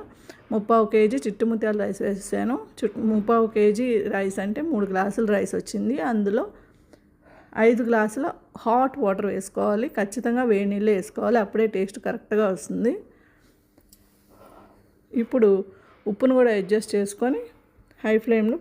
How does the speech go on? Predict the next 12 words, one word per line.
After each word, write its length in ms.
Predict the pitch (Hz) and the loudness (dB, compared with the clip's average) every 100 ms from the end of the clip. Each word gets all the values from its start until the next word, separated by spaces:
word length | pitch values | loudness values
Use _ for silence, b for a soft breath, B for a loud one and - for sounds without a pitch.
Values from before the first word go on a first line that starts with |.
| - | -2
ఉడకపెట్టుకొని 600 | 196 196 196 202 247 466 - B B B B | -2 0 -2 -2 -4 -4 -12 B B B B
లాస్ట్ 320 | 214 240 247 | 2 2 2
టెన్ 200 | 226 202 | 0 0
మినిట్స్ 380 | 196 190 196 - - 480 - | 0 -2 -4 -4 -6 -6 0
లో 100 | 220 | 2
ఫ్లేమ్లో 340 | 208 220 202 214 | 2 0 0 0
ఉడకపెట్టుకోవాలి. 680 | 190 190 185 - 202 202 269 349 | 0 -2 -6 -2 0 2 0 -4
ఇదిగోండి 420 | - 196 185 202 | -2 -2 -2 0
మన 200 | 294 226 190 | 0 -2 -2
చిట్టి 280 | 202 196 202 | -4 -2 -2
ముత్యాలతో 1700 | 196 190 190 196 - - - - - - _ _ _ _ _ - 247 | -2 -2 -4 -6 -16 -20 -20 -20 -20 -20 _ _ _ _ _ 4 4
చేసుకున్న 560 | 262 190 - 208 196 | 2 -4 -6 -6 -4